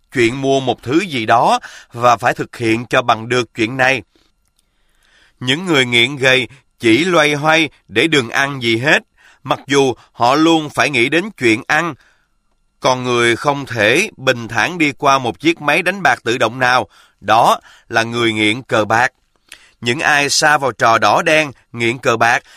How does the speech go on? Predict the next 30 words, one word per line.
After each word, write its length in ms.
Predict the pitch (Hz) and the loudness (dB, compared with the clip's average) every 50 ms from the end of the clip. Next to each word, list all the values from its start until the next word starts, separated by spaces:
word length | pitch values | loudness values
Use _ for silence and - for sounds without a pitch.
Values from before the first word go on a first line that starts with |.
| - - _ | -20 -20 _
là 260 | - 131 135 135 131 127 | -8 -2 0 0 0 0
người 360 | 127 127 135 135 135 135 127 | -2 -2 -2 0 2 0 0
không 200 | - 151 147 143 | 0 -4 -6 -4
thể 120 | 147 156 | -4 -6
kiểm 300 | - - 113 113 127 151 | -4 0 0 0 0 0
soát 300 | - - 180 190 220 - | -2 -2 0 -2 -2 -2
điều 220 | 151 135 120 117 107 | -2 -2 -2 -2 -2
khiển 320 | - - 113 127 165 160 | -4 -4 -4 -4 -2 -2
bản 220 | 120 110 120 165 | -2 -2 -2 -2
thân 240 | - 147 156 165 156 - - - - - _ - | -2 -2 0 0 -2 -4 -10 -20 -20 -20 _ -4
một 180 | 127 131 110 | -4 -4 -4
khi 160 | - 147 151 | -4 -6 -4
anh 200 | 104 131 135 135 | -2 -2 -2 -2
ta 240 | - - 139 139 139 | -2 0 2 2 2
nhìn 260 | 135 131 123 117 107 | 0 -2 -6 -6 -8
thấy 220 | 101 123 127 156 196 | -8 -6 -6 -4 -4
một 240 | 208 165 123 - - | -2 -4 -4 -4 -2
chiếc 200 | 156 170 - 143 | -4 -4 -4 -2
máy 180 | 143 143 175 | -4 -4 -2
đánh 200 | 185 185 208 196 | -2 -4 -6 -4
bạc 240 | 160 123 117 - - - | -4 -4 -4 -4 -6 -4
tự 160 | 123 120 127 | -4 -2 0
động. 260 | 123 113 110 123 143 - - - _ _ _ - _ _ _ - | 2 2 2 0 -2 -8 -16 -20 _ _ _ -20 _ _ _ -4
Anh 180 | 135 131 127 | -4 -4 -4
ta 260 | 113 - 127 123 131 | -2 0 2 2 2
đút 180 | 131 165 190 - | 0 -2 -6 -4
hết 260 | - 202 220 - _ | -4 -4 -4 -4 _
tiền 300 | - 131 127 120 110 107 | 0 0 0 0 -2 -4
tiêu 220 | - 143 135 135 120 | -6 -6 -6 -4 -2
vặt 240 | 98 131 120 - | 0 -2 -2 -2